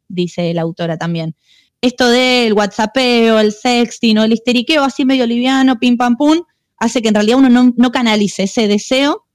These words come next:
en una sola persona o en un objetivo particular. Me parece bastante interesante el análisis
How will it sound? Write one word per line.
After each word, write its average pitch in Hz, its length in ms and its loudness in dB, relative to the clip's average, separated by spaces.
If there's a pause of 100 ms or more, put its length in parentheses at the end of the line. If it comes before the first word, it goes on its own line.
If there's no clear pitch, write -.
(440)
en 170 120 -4
una 175 160 -2
sola 175 300 -2
persona 226 560 0
o 170 240 2
en 165 160 0
un 190 120 2
objetivo 175 580 0
particular. 160 600 -4 (680)
Me 277 80 2
parece 403 280 2
bastante 330 380 2
interesante 220 880 2
el 180 100 0
análisis 196 460 -2